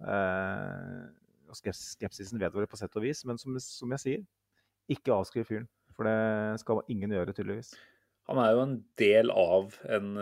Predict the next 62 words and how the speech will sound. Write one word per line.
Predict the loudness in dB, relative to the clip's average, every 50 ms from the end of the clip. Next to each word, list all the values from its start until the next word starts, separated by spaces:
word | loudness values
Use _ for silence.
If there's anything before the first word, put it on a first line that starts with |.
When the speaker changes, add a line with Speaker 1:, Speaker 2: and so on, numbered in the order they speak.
| -4 0 2
Speaker 2:
ledelse | 2 2 2 0 -6 -10 -4 0 2
i | 2 2
Arsenal | 0 -2 -2 0 0 0 0
som | -2 -6 -6 -6 -6 -8 -10
sørger | -12 -2 0 0 0 0 -4 -6
for | -4 -2 -2
at | 0
dette | 0 -2 -2 -2 -4 -4
her | -2 -2 -2 -2 -2 -4 -6 -4
går | -4 -2 -2 -2 -4 -4 -8 -4 -2
veldig | -2 -2 -2 -6 -6 -4 -2
i | 0
rett | -2 -2 -2
retning | -6 -6 -6 -8 -12 -12 -12 -10 -8 -6 -4 -4 -2
nå, | -2 -2 -2 -2 -4
da. | -6 -10 -18 _ _ -14
Og | -14 -8
så | -8 -4
kan | -2 -2 -2
man | -2 -6 -10 -12 -14 _ _ _ _ _ -20 -20 _
sikkert | -8 -8 -6 -2 -2 -4 -2 0
ta | 0 0 0
en | 0 -2
liten | -6 -6 -6 -10 -10 -4
sånn, | -4 -4 -4 -4 -10 _ -6 -4
ja, | -4 -4 -4 -6 -10 -10
hvor | -8 -6
mange | -6 -6 -6
prosent | -4 -4 -2 0 0 -2 -2 -2 0 0
er | 2 2 2
Arteta, | 2 0 -2 -2 -2 -4 -6
hvor | -6 -4
mange | -6 -8 -10 -8
prosent | -8 -6 -4 -4 -6 -4 -4 -2
er | -2
det | -2 -2 0
du | 0 2
i | 2 4
de | 4 2 2
ulike | 0 -4 -4 -2 0 0 0 0 0 -2 -2
sakene | 0 0 0 0 -2 -10
og | -8 -8
sånn, | -6 -6
men | -6 -8
det | -8 _ _ -20 -20 -20 -20 -20 _ _ 0 0
handler | 2 2 2
jo | 0
om | 0
å | 0
spille | 2 2 4 4
hverandre | 4 2 0 0 -2 -2 0
gode, | 0 0 0 0 -2 -4 -10 _ _ -6
eh, | -4 -2 -2 0 0
i | 0
en | 0 0
så | 0 0 0
stor | 2 2 2 2
organisasjon | 2 2 0 -2 0 -2 -2 0 0 -2 -2 -2
som | -6 -6
dette | -6 -6 -4 -2
her | 0 2 2
er. | 2 2